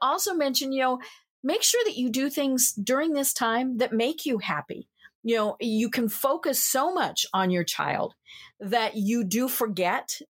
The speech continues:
you know, what to do. And, and he said, you know, think about those things. Like he said, you know, going on dates with your spouse. What, what are some things that can make you happy during this time?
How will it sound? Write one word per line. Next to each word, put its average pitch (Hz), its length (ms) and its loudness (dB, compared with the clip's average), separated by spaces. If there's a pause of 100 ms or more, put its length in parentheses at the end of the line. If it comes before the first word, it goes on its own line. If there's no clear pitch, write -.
you 202 200 0
know, 190 80 2
what 190 300 0
to 220 100 -2
do. 208 280 2
And, 233 260 0
and 208 200 2
he 220 140 2
said, 233 240 2
you 262 60 0
know, 262 140 0
think 277 200 -4
about 269 260 0
those 175 180 0
things. 170 220 0
Like 220 180 2
he 262 140 -2
said, 233 360 0 (280)
you 247 80 2
know, 226 40 2
going 247 280 0
on 240 180 2
dates 240 340 0
with 226 140 0
your 226 120 2
spouse. 226 560 2 (460)
What, 262 380 0
what 233 300 0
are 311 200 2
some 254 220 0
things 226 300 2
that - 140 0
can 214 160 2
make 208 240 0
you 208 120 2
happy 175 680 -2
during 170 300 2
this 151 200 2
time? - 380 -6